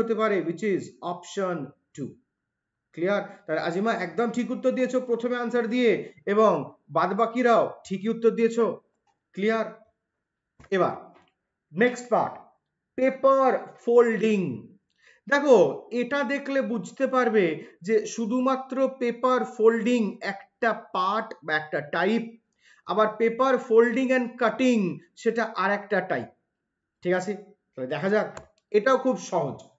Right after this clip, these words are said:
কি না, পেপার ফোল্ডিং মানেই একটা ট্রান্সপারেন্ট শিট, মানে ট্রান্সপারেন্ট শিট মানে যার এদিক ওদিক দেখা যায়। ক্লিয়ার? তাহলে ট্রান্সপারেন্ট শিট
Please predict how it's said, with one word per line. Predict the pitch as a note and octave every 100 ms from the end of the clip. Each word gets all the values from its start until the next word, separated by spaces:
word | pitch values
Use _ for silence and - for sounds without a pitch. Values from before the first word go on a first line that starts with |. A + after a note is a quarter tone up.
| _ _ _ _ _ -
কি | A3 E3+ - - _ _ A#3+
না, | C4 - - -
পেপার | C4 C4 - E4 D#4+ - -
ফোল্ডিং | A3+ A#3 A#3+ A#3+ C4+ A#3+ F#3+ C#3 - - - F#3
মানেই | A3 C4+ D4
একটা | C#4+ C4+ C4 -
ট্রান্সপারেন্ট | A3+ A3 A3+ - - B3 B3 B3 A#3+ A3+ - - -
শিট, | G3+ - - _ _ _ _ _ _ _ _
মানে | D3 F3 G#3 G#3+ G#3 D3 - - _
ট্রান্সপারেন্ট | A#3 G#3+ A#3+ - B3+ A#3 F#3+
শিট | F#3+ D#3 D#3
মানে | F#3 A3+ F3+ - - D#3+
যার | G#3 G#3 G3+
এদিক | G3+ A3
ওদিক | A#3+ A#3+ E3+
দেখা | E3 D3 G#2
যায়। | - _ _ _ _ _ _ _ _ -
ক্লিয়ার? | E3+ G#3 G#3 - _ _ _ -
তাহলে | F3+ F3+
ট্রান্সপারেন্ট | - G#3 A#3+ - C#4+ D4 C#4 -
শিট | B3+ B3